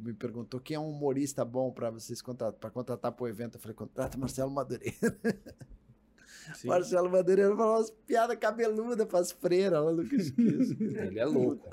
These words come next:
Speaker 1: Foi a pior merda que eu fiz profissionalmente. Mas pro Marcelo Madureira foi do caralho, que ele se divertiu, eu também, e a gente teve a oportunidade de se encontrar. Foi muito massa.
Speaker 2: Sim, isso é,
Speaker 1: Hum.
Speaker 2: isso é top.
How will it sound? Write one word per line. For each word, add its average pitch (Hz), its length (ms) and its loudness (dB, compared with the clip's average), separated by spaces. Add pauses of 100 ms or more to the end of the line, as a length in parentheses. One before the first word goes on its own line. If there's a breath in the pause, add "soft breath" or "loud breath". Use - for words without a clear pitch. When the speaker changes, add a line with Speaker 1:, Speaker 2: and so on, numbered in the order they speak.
(140)
Speaker 1:
Foi 180 120 6
a 185 40 4
pior 208 340 4
merda 220 380 4
que 190 100 2
eu 180 60 2
fiz 196 360 -2 (640 loud breath)
profissionalmente. 170 1000 0 (480 soft breath)
Mas 127 320 0
pro - 280 -2
Marcelo 143 380 0
Madureira 131 380 0
foi 135 80 -6
do 151 100 -10
caralho, 180 360 -2
que 170 80 -4
ele 135 120 0
se 143 120 -6
divertiu, 143 520 0
eu 156 80 -4
também, 170 460 2
e 269 60 0
a 151 40 0
gente 147 340 -6
teve 160 160 -2
a 151 60 -2
oportunidade 143 420 -2
de - 80 -12
se 135 80 -6
encontrar. 117 320 -8 (100)
Foi - 120 -12
muito 120 240 -10
massa. 123 160 -10 (120)
Speaker 2:
Sim, 131 460 -6 (140)
isso 110 260 -12
é, 156 320 -6
Speaker 1:
Hum. 143 160 -4 (140)
Speaker 2:
isso - 180 -16
é - 40 -16
top. 110 380 -4